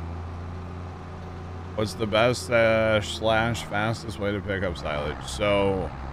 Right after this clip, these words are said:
there's a few mods, uh, a few different mods you could use. Um, probably the fastest one's gonna be, uh, what's called the milling machine. If you're on P C, you can get it from the Papa Smurf website, <laughs> exclamation point Smurf in the chat.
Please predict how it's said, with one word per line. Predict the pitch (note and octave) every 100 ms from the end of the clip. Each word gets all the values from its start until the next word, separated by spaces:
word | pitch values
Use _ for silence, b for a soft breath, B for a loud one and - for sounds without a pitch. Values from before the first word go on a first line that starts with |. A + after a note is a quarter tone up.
| - - - - - - - -
there's | A2 G2
a |
few | G2 B2+ D#3+
mods, | D3 A#2 A#2 A#2 G#2 F#2+ F2+ - -
uh, | D#2+ F#2 F2 F2 F2
a |
few | G#2+ A2
different | A2+ G2 F#2+
mods | F#2 F#2 F#2+ F2
you | E2+
could | E2 E2
use. | E2 E2 E2 D#2+ - - - - C2 C2+ C2+ C#2 C#2 C#2+ C#2+ D2 -
Um, | E2+ E2+ E2+ E2 - -
probably | G#2+ G#2 B2 A#2+ A2+ G#2
the | F2+
fastest | - - A2+ A#2+ D3 C#3 - A2+ -
one's | G#2 G2 F#2
gonna | F2+ F2+ F2
be, | F2 E2+ E2+ E2 E2 - - - - B1 B1+ C2 - - - -
uh, | D#2+ D#2+
what's | D#2+ D#2+
called | G#2 F2+
the | D2+
milling | D#2+ F#2+ A2 A#2+ A#2+
machine. | A#2+ - B2+ B2
If | A2+ D#2+
you're | G2
on | G2+ G2+
P | A2 G#2
C, | G2 G2
you | F#2+
can | F#2+
get | F#2+
it | D#2+
from | G2
the | F#2
Papa | - F#2 F#2
Smurf | - - F#2
website, | G2 F#2+ - G2+ G#2 G2
<laughs> |
exclamation | G2+ - C2+ G2 -
point | - F#2+
Smurf | - F#2+ G2+ A2+
in | G2+
the | F#2
chat. | - G2 A2 D3